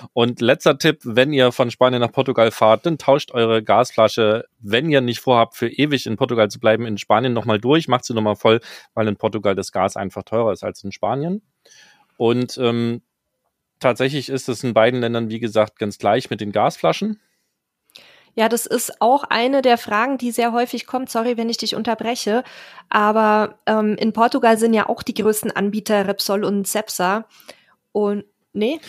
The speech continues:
Speaker 1: Ja, ich, und ich gehe da gleich mal rein. Ich weiß, was du gleich sagen willst. Wir haben früher auch immer gesagt, dass man die Flaschen, die man in Spanien kauft, in Portugal umtauschen kann und andersrum. Und, ähm, das ist mittlerweile tatsächlich so, dass es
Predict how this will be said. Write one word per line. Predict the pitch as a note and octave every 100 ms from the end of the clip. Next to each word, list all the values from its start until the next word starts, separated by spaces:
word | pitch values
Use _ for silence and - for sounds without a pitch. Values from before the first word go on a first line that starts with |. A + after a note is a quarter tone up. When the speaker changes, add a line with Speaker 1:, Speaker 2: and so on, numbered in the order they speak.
| - - C#3
Speaker 1:
Ja, | - C#3+
ich, | -
und | D#3+ E3
ich | C3+
gehe | E3
da | F3+
gleich | C#3 C#3
mal | C#3
rein. | C#3+ F#3
Ich | A#2+
weiß, | C3 -
was | C#3+
du | B2+
gleich | - A2+
sagen | - B2+ F#3
willst. | D3 C#3+ B2+
Wir |
haben | C3 A2+
früher | C#3+ E3
auch | C3
immer | B2 B2
gesagt, | A2+ B2+ - -
dass | B2+ C3
man | B2 A#2+ - - _
die | C#3
Flaschen, | C3+ C#3+ -
die | C3
man | A#2
in | A2+
Spanien | - F3+ D#3
kauft, | - D3 C#3 -
in | B2
Portugal | - F3+ D3 C#3 C3+
umtauschen | C#3+ C#3+ B2+ B2
kann | B2 A#2
und | A2
andersrum. | - F#3 F#3+ F3 F3+ G#3+ -
Und, | B2 B2 A2+ B2+
ähm, | A#2+ B2 B2 B2 - _
das | - B2
ist | - D3 -
mittlerweile | C#3 C#3 A#2+ B2 A#2
tatsächlich | A#2 G#2+ B2 B2
so, | B2+ A#2+
dass | A2 A#2
es | - -